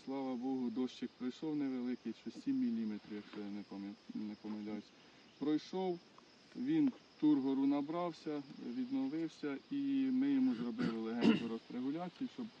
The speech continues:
ну, тут я більшу норму дав, там меншу, ми його підрівняли. Е, вносили, е, карамбу турбо на перше внесення, а на друге вже по розрегуляції хлормекват давали і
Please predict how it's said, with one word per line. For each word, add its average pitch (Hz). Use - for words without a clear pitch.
ну, 165
тут 254
я 233
більшу 180
норму 147
дав, 120
там 120
меншу, 165
ми 135
його 135
підрівняли. 117
Е, 110
вносили, 131
е, 113
карамбу 262
турбо 190
на 147
перше 139
внесення, 123
а 240
на 254
друге 160
вже 120
по 117
розрегуляції 113
хлормекват 110
давали 107
і 101